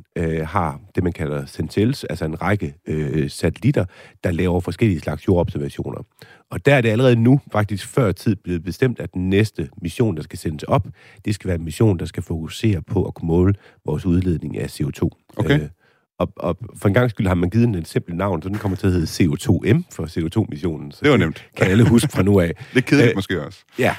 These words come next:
Speaker 1: den, den, øh, må ikke også den får et andet navn i dag, men det hedder den i hvert fald ind-, indtil videre. Øhm, som skal op, øh, måske allerede i femogtyve eller i, i seksogtyve,
Speaker 2: Ja.
Speaker 1: øh, og så kunne give de observationer, der, der gør, at vi vil være i stand til at, øh,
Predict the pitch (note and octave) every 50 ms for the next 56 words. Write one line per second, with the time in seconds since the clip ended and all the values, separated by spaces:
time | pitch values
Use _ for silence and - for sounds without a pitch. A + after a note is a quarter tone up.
0 | - _ - - A2+ G#2+ G#2+ F2+ D2 G#2+ A2 G2 F#2+ F#2+ F#2 F2 E2 G2 G#2 G#2
1 | G#2+ G2 F#2+ F#2 - F2+ D#2 - F2 D#2 D2+ D#2 D#2 E2 D#2 D#2+ D2+ C#2 C#2 C#2+
2 | - F2 D#2+ F#2+ G2+ F#2+ B2+ C3 D3 A#2 F#2 F#2 F2 F#2 F#2+ G#2 F#2+ G2+ F#2 -
3 | - - G2 G2 - - G2+ G#2+ A2 G#2 F#2 - _ - - - - - - -
4 | - - A2 A2+ A2 G#2+ G#2+ G2+ F#2+ G2 F#2+ F2 - - - - - - - C3
5 | A2+ - C3 B2 C#3 D#3 - - - - A2+ A#2 A2+ A2 G#2+ G2+ G2 F#2 E2+ F#2
6 | G#2+ - F3+ D#3 C#3+ C#3+ C#3 C3 - C#3+ A#2+ G#2 - - A#2+ B2 A2+ A#2 B2+ A#2+
7 | G2+ F#2 F2 - G#2 F#2+ - B2 B2 - - - - - G2 F#2+ A2 A2+ A2 -
8 | - D2 - - _ _ _ - G#2 G2+ G2 - - G2 G2+ - B2 A2+ _ _
9 | - - - B2 G#2 - _ _ _ - - - - D3 E3+ D#3 - _ - C#3
10 | C3 A2+ G#2 G#2+ - G2 G2 F#2 C3 B2 G#2 F2 D#2 C#2+ - - F#2 F2+ E2+ E2+
11 | - _ _ _ - G2+ F2+ - - G#2+ G2 G2+ G#2+ G#2 _ _ _ _ _ -
12 | - F2 - F#2+ F2 - - F2+ F2 E2 D#2+ E2 F#2 - G#2 F#2 C2 - - -
13 | - G#2 - - - - D#2+ D2 - _ _ _ _ _ _ - E2+ E2+ E2+ D#2+
14 | D#2+ D#2+ E2 D#2